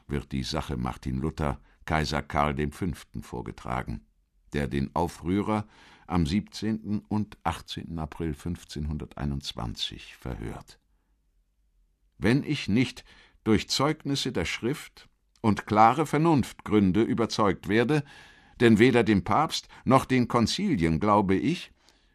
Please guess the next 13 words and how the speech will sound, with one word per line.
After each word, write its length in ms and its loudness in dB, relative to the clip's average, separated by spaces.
so 200 4
bin 280 4
ich 200 -2
durch 240 0
die 140 -2
Stellen 420 -2
der 160 2
Heiligen 400 2
Schrift, 460 -2
die 100 0
ich 260 -2
angeführt 560 -2
habe, 380 2